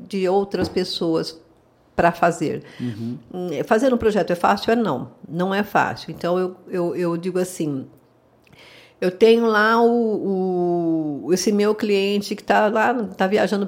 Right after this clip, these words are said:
Speaker 1: pelo Brasil fazendo documentário. Então, o tempo que ele vai perder pra escrever, porque você leva tempo, às vezes, de dez a quinze dias pra escrever um bom projeto, enquadrar ele e tudo mais, esses quinze dias eu poderia tá filmando, tá gravando. Então,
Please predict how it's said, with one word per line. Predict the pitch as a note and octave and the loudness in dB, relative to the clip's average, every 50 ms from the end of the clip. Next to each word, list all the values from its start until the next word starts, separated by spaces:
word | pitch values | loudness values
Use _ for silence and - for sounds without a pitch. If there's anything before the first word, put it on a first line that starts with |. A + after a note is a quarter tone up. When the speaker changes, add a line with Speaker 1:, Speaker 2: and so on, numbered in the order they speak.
| - - | -4 -4
Speaker 1:
pelo | G3+ G3+ F#3 | -2 -2 0
Brasil | F#3 F#3+ F3+ F#3 F3 G3 F#3 | 2 2 2 4 4 2 0
fazendo | F#3+ G3+ F#3+ F#3+ F#3+ F#3+ F#3 | 2 0 0 0 0 -2 0
documentário. | F#3+ F3+ F3+ F#3+ F#3 F#3 F#3+ G3 - - - C#3+ - - - - _ _ _ - - - - - - - | -2 -2 -2 -4 -6 -6 -6 -6 -4 -4 -4 -4 -6 -10 -14 -18 _ _ _ -20 -20 -20 -20 -18 -6 -6
Então, | G3+ G3+ - C#4 E4+ G4+ | -4 2 4 2 4 2
o | F4+ | 0
tempo | - - D4 D#4+ G4 G#4 G4 - D4+ | -4 -2 -2 0 0 0 0 -2 -4
que | - - | -2 0
ele | C4 A#3 | 0 2
vai | A3 A3 G#3 | 4 4 2
perder | G#3 - A3+ G#3 G3 G3+ G3+ F3+ F3+ E3 E3 E3 - | 2 4 2 2 2 2 2 2 2 2 0 -4 -4
pra | - G3 G3+ | -2 0 0
escrever, | A3 A3 - - G#3 F#3+ F3 F3 G3+ G#3+ G#3 | 0 0 -2 -4 0 0 2 6 6 6 6
porque | G#3+ G#3 F3+ F3+ - G3+ F#3 F3 E3+ D#3+ - - D3+ | 4 -2 -6 -4 0 0 2 2 0 -2 -4 -10 -6
você | D#3 F#3 F#3+ - - - - B3 C#4 - | -2 0 0 0 -2 0 0 2 2 4
leva | G#3+ F#3 F3+ F3+ F3+ | 2 2 2 2 0
tempo, | E3+ - - F#3 F#3+ G3 G#3 G3 - D#3 | -4 -2 -2 -2 0 0 0 0 0 0
às | D3+ D3+ | 0 4
vezes, | F3 F#3+ F#3+ F#3+ F3 D3+ | 4 4 4 4 0 -4
de | F3+ E3 | -4 -2
dez | F3 - E3+ F#3 G3 F#3+ | 2 4 4 4 4 2
a | F#3 | 0
quinze | F3+ - F3+ E3 F3 | -4 -4 -8 -8 -6
dias | D#3+ E3 F3 F3 E3+ - | -4 -2 0 0 0 0
pra | - F3 | -2 -2
escrever | E3 E3 - E3+ D#3+ F3 | -2 0 2 2 2 2
um | E3 E3 D#3 | 0 0 2
bom | D#3 F3 F3+ G3+ G3 | 4 4 4 4 2
projeto, | - F3+ E3 D#3 - E3+ D#3+ E3+ F#3 F#3 - E3 | 0 0 0 2 2 2 2 2 2 0 -2 -4
enquadrar | D#3+ - - E3+ E3 D#3+ D#3+ D#3+ E3 E3 D#3+ D#3 | -4 2 4 4 4 4 4 4 6 6 6 4
ele | E3 F3+ F#3 D#3+ | 2 0 0 -2
e | D3+ | -4
tudo | - D3+ D3 D3 | -6 -6 -6 -4
mais, | D3 D#3+ E3+ F#3+ G3+ F3+ D#3 C#3 - - - - - - - - - - - - - - - _ - | -2 0 0 0 0 0 -4 -8 -12 -18 -20 -20 -20 -20 -20 -20 -20 -20 -20 -20 -20 -20 -20 _ 0
esses | - B3 B3 D4 C4 - | 0 0 2 2 -4 -2
quinze | - C#4+ C4+ C4+ C#4 | 0 0 0 0 0
dias | A3+ C4 C4 B3+ | 2 2 2 2
eu | B3+ | 2
poderia | B3+ C4 B3 B3+ B3 B3+ B3+ | 0 0 -2 0 0 0 0
tá | - C4 | 0 -4
filmando, | C4 - C4 C4 B3 A3+ F#3+ G3+ A3 A#3 A#3 A3+ G#3+ G3 F#3 F3+ | -2 -2 -4 -2 -2 0 0 2 2 2 2 2 0 0 -2 -4
tá | - - F3+ | -2 -2 -2
gravando. | F3+ G3 G#3+ G#3+ G#3 G#3 G#3 G#3 G#3+ A3 | 0 2 2 2 2 2 0 0 0 0
Então, | A3+ - G#4+ A4+ | 0 0 0 0